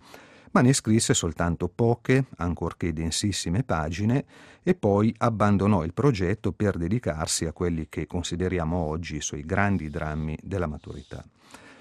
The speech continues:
Questo frammento autobiografico apre l'edizione italiana dell'Epistolario di Ibsen, pubblicata da Iperborea a cura dello scandinavista Franco Perrelli, docente di storia del teatro all'Università di Torino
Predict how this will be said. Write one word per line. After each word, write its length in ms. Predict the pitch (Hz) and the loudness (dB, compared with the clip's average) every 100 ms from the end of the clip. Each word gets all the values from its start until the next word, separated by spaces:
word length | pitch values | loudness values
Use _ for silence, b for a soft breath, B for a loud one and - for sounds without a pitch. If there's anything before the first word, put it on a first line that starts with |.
| b b | b b
Questo 640 | 151 139 - 131 123 113 | 4 4 6 6 8 6
frammento 600 | 104 110 104 117 143 127 | 4 4 8 10 8 6
autobiografico 1120 | 95 92 90 85 101 117 110 127 - 135 92 92 | 2 2 0 0 2 2 4 2 -2 -4 0 2
apre 340 | 90 - 98 | 2 0 0
l'edizione 520 | 87 82 82 92 85 | -2 -4 -4 -4 -4
italiana 600 | 80 85 85 85 82 92 | -4 -4 -2 -2 0 0
dell'Epistolario 760 | 117 80 78 82 - 80 78 80 | 0 -2 -4 -8 -4 -4 -4 -2
di 160 | 104 82 | -2 -2
Ibsen, 560 | - - 107 123 139 B B B B B | -4 0 4 4 4 B B B B B
pubblicata 600 | - 147 120 85 80 87 | -2 0 0 0 -2 -4
da 100 | 78 | -4
Iperborea 1000 | 78 - 101 117 90 92 98 101 104 104 | -6 -2 0 2 2 2 2 2 2 0
a 120 | - | -4
cura 380 | - 80 85 85 | -6 -6 -2 -2
dello 200 | 82 85 | -2 -4
scandinavista 720 | - 90 87 82 78 78 - | -4 -2 -2 -2 -4 -6 -8
Franco 340 | - 82 76 78 | -6 -8 -6 -6
Perrelli, 600 | 80 78 76 69 78 78 | -6 -6 -8 -10 -8 -6
docente 460 | 85 - 95 92 | -6 -2 -2 0
di 100 | 87 | -2
storia 300 | 80 92 90 | -4 -4 -2
del 160 | 80 80 | -4 -6
teatro 480 | 87 85 87 - 85 | -4 0 0 -2 -6
all'Università 560 | 78 82 85 - - | -4 -4 -4 -6 -4
di 120 | 95 82 | -4 -2
Torino 540 | 123 104 76 85 | -2 -2 -4 -4